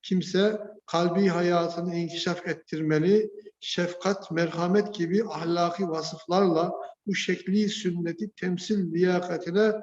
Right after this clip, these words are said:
kavuşmalıdır. Aksi halde sadece şekil yeterli olmadığı gibi kişiyi ucba da sevk edebilir.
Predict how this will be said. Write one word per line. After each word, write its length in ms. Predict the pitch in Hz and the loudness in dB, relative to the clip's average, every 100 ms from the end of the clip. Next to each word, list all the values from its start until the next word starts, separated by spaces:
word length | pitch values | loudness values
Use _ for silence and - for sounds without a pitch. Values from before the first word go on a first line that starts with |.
| - - - | -10 -12 -2
kavuşmalıdır. 920 | 165 165 165 160 160 175 175 - - _ _ _ _ _ - | 2 2 0 0 2 2 0 -2 -8 _ _ _ _ _ -6
Aksi 320 | 180 180 - | -4 -2 -2
halde 580 | 185 185 180 190 214 220 - - | 0 2 2 4 4 2 -4 -12
sadece 640 | - 190 202 196 190 175 | -4 2 2 4 4 2
şekil 400 | 156 - 165 208 | -2 -4 -2 0
yeterli 580 | 175 160 165 180 175 170 | 0 0 -2 0 0 0
olmadığı 560 | - 190 185 156 147 156 | 0 2 2 0 0 0
gibi 500 | 151 160 180 214 214 _ _ _ - | 0 2 4 2 0 _ _ _ -10
kişiyi 840 | - 156 - 170 180 208 214 208 - _ _ 170 | -6 -4 -2 0 2 2 0 -4 -16 _ _ -2
ucba 540 | 175 160 156 180 180 | 0 0 -2 -2 0
da 280 | 175 196 - - - - | 2 0 -2 -10 -16 -14
sevk 540 | - - 170 160 170 | -10 -4 -2 -2 -4
edebilir. 680 | 151 156 143 147 139 - | -2 -2 -2 -2 -4 -8